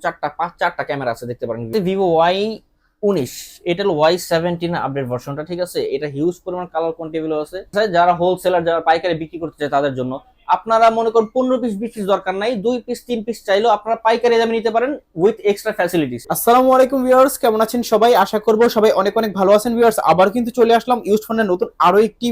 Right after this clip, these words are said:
Speaker 2: ভিডিও নিয়ে। ভিউয়ার্স, আমার সামনে দেখতে পাচ্ছেন যে অসংখ্য কিন্তু লো বাজেটের কালেকশনগুলো রয়েছে। বক্স সহ এবং বক্স ছাড়া সকল ধরনের প্রোডাক্ট কিন্তু আজকে অ্যাভেলেবল পেয়ে যাবেন। ভিউয়ার্স, আজকে আমরা বর্তমানে যে শপটিতে রয়েছি, মিরপুর সাড়ে এগারো, রংধনু শপিং কমপ্লেক্সের অত্যন্ত একটি ট্রাস্টেড শপ, Black and Blue Gadgets। আর Black and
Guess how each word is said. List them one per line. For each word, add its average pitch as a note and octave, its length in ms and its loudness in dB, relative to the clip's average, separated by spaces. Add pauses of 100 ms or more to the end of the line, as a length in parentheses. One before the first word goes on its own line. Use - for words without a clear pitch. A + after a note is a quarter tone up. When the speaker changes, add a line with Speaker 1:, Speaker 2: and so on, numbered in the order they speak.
(140)
Speaker 2:
ভিডিও G3 260 4
নিয়ে। G3 200 -2
ভিউয়ার্স, G3+ 280 2
আমার F#3+ 160 -2
সামনে A3+ 220 -4
দেখতে G#3+ 180 -6
পাচ্ছেন G#3+ 240 2
যে - 40 4 (140)
অসংখ্য G#3+ 340 -4
কিন্তু A3+ 200 -4
লো E3 100 4
বাজেটের F#3+ 280 2
কালেকশনগুলো G3+ 460 0 (100)
রয়েছে। F3+ 220 -2 (420)
বক্স F3+ 260 4
সহ A#3 120 6 (100)
এবং G#3+ 120 4 (120)
বক্স F#3 200 2
ছাড়া G#3+ 160 4 (120)
সকল G#3+ 280 2
ধরনের G3+ 260 2
প্রোডাক্ট G3 240 0
কিন্তু G#3 180 0
আজকে - 200 -10
অ্যাভেলেবল D#3 420 2
পেয়ে D3+ 160 0
যাবেন। G3 160 0 (360)
ভিউয়ার্স, F#3+ 200 2 (140)
আজকে E3 180 -4
আমরা B3 160 2
বর্তমানে A#3 420 0 (100)
যে G#3+ 120 -2
শপটিতে A3 300 -2
রয়েছি, F3 260 0
মিরপুর F#3 320 -4
সাড়ে G3 280 2
এগারো, F3 220 2 (100)
রংধনু G#3 400 0
শপিং G#3+ 240 -2
কমপ্লেক্সের G#3+ 500 -2 (300)
অত্যন্ত F#3 400 0
একটি F#3+ 260 0
ট্রাস্টেড F#3 440 -4
শপ, A#3 120 4 (160)
Black E3+ 220 4
and F#3+ 140 -4
Blue D#3 180 2
Gadgets। D3+ 280 0 (220)
আর D3+ 100 4 (100)
Black E3+ 240 4
and G#3+ 100 0